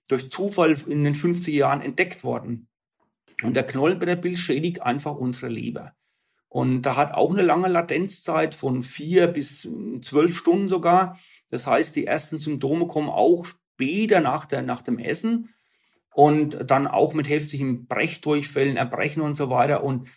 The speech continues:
das Verrückte ist, das geht dann wieder vollkommen, also wenn in der Phase die Menschen zum Arzt gehen, dann haben die auch gute Chancen, sowas zu überleben, weil dann wird man Blutuntersuchungen machen, wird das im Blut feststellen,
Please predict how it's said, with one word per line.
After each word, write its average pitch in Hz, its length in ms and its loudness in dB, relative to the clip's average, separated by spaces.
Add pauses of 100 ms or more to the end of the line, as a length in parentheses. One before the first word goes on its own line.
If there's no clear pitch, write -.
(160)
das - 160 -6
Verrückte 170 420 -6
ist, 170 220 -2
das 151 160 -6
geht 147 140 2
dann 151 160 2
wieder 147 240 2
vollkommen, 160 640 2
also 135 180 -2
wenn 143 100 2
in 147 200 0
der 175 200 2
Phase 165 460 0
die 151 80 0
Menschen 156 420 -2
zum 147 240 -6
Arzt 123 460 -2
gehen, - 380 -14 (540)
dann 123 200 2
haben 147 200 2
die 156 120 0
auch - 160 -2
gute 156 240 2
Chancen, 147 420 -2
sowas 139 360 -2
zu 131 100 -6
überleben, 123 460 0
weil 123 100 2
dann 127 160 0
wird 127 160 -4
man 131 140 -4
Blutuntersuchungen 175 760 2
machen, 147 340 0
wird 123 100 -4
das 123 140 -8
im 120 120 -2
Blut 117 240 -4
feststellen, 147 720 0